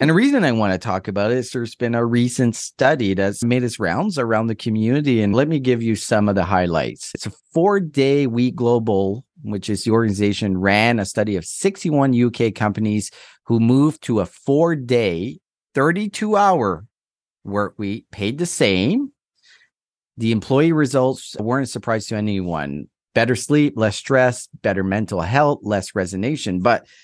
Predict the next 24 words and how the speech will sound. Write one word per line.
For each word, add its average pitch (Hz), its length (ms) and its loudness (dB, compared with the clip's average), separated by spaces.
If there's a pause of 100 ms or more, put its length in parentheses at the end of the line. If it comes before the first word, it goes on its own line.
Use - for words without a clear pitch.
(220)
here 190 260 2
is 170 140 0
the 131 100 -4
shock, - 600 -4 (200)
is 107 480 -2 (220)
revenue 185 520 2
rose 117 640 -2 (460)
thirty-five 139 540 0
percent 101 380 -6
at 90 120 -4
these 92 220 -2
companies 92 640 -2
on 104 360 2
average. - 840 -2 (520)
And 110 160 2
fifty-six - 1200 0 (100)
of 127 280 2
those 135 260 2
companies 101 640 -2
said, 95 340 0 (320)
"We're 120 140 2
doing 110 240 0
this 98 180 -2
forever." 92 800 -2